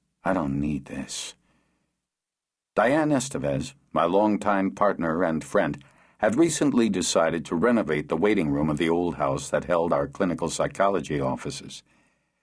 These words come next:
She thought the time had come for the parlor's evolution into a transitional space, like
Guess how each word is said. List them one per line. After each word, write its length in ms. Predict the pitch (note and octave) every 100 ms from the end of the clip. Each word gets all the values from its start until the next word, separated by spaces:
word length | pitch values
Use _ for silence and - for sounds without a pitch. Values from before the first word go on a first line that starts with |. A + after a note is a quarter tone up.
| _
She 160 | - G3
thought 240 | F3 E3 - -
the 80 | -
time 320 | - C#3+ C#3
had 240 | G#2+ -
come 300 | - F#2+ E2+
for 140 | F2+ D#2+
the 100 | E2
parlor's 500 | - F2+ F2+ F#2 F2
evolution 560 | F2 F2+ G2 F#2+ G2
into 340 | G2 E2+ E2+ D#2+
a 120 | D2+
transitional 800 | D2+ F#2 F2+ F2 A2+ - D3 C3+
space, 560 | - - - C3 - - _ _ _ -
like 220 | F2+